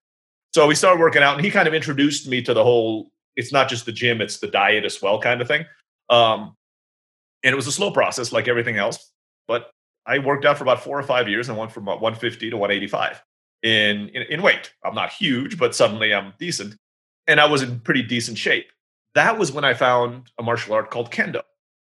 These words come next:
Right? I'd been trying all these other ones. I'm like, "Let me give this Kendo thing a try." And suddenly I think everything clicked, right? I mean, I love martial arts, but so, now my body could finally react the way I was hoping it would react before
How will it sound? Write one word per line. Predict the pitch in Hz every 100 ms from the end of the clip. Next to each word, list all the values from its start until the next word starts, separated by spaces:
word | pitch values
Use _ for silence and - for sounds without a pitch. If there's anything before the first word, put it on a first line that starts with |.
| _ 123
Right? | 123
I'd | 131
been | 135
trying | 156 143 143
all | 123
these | 120 123
other | 120
ones. | 127
I'm | 170
like, | 226 359
"Let |
me | 370
give | 311 262
this | -
Kendo | 196 196 131
thing | 120 95
a |
try." | - 82 - - _ _ -
And | 156
suddenly | - 208 220 170
I | 139
think | 143 139
everything | 139 135 110
clicked, | - 147 - _ _ _ _ _ 123
right? | 135 143
I | 127
mean, | 117
I |
love | 120 190 160
martial | 160 - 127
arts, | 135
but | 127 120
so, | 151
now | 131 143
my | 147
body | 113 117 117 143
could | 139 117
finally | 127 117 131 117
react | 104 101 123 -
the | 113
way | 117
I | 107
was | 98 107
hoping | 110 123
it | 117
would | 117
react | 117 113 110
before | - 104 104 131